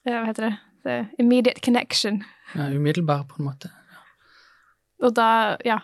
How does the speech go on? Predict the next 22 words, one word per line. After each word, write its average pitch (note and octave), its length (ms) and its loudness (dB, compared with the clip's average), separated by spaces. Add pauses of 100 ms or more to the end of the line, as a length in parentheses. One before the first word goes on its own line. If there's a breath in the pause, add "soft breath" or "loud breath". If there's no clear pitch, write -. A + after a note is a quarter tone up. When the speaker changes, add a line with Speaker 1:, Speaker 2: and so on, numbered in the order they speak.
(240)
Speaker 1:
og B3 80 2
da C#4 60 2
føler A3 380 2
du D#4 160 4 (140)
nettopp A#3+ 260 0
det G#3+ 100 2
at G3+ 120 0
du G#3+ 80 -4
er - 220 -2
liksom, G#3 400 -4 (680)
det A#3+ 80 0
er - 20 2
noe A3+ 140 0
veldig G#3+ 180 0
familiært G#3 560 -2
og A3 60 -2
noe, G#3 320 -6
noe A3 180 -2
nært G#3+ 440 -2 (100)
bare G3+ 260 0
ved G3 180 -4
det. A2+ 180 -8